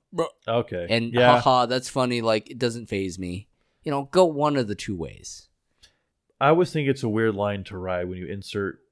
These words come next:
Speaker 1: too much comedy into your alleged horror. And I get this is, like, B horror, like, the creature design
Speaker 2: Right.
Speaker 1: isn't terrible. Yeah, it's a hand puppet.
Speaker 2: No,
Speaker 1: It
Speaker 2: it's
Speaker 1: shot
Speaker 2: not.
Speaker 1: at dark i-, in the night. And,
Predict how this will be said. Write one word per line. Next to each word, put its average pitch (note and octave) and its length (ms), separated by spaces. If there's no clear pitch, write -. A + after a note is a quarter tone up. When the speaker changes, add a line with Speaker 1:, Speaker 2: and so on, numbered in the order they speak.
Speaker 1:
too A#2+ 220
much A2+ 380
comedy G2 680
into F#2+ 320
your F2+ 200
alleged F2 360
horror. F2 280
And F#2+ 120
I A#2 80
get A#2+ 160
this A2 200
is, G#2 100
like, G2 200
B G#2+ 260
horror, F#2+ 400
like, F2+ 160
the F#2+ 80
creature C3 380
design G2+ 460
Speaker 2:
Right. E2+ 300
Speaker 1:
isn't C3 260
terrible. A2 440
Yeah, A2 160
it's A2 100
a G#2 40
hand G#2 220
puppet. G#2 220
Speaker 2:
No, G2+ 60
Speaker 1:
It F#2+ 40
Speaker 2:
it's E2+ 80
Speaker 1:
shot G#2+ 200
Speaker 2:
not. F#2+ 100
Speaker 1:
at - 60
dark G2+ 420
i-, A2 180
in G#2+ 160
the G2+ 60
night. F#2 380
And, A2 320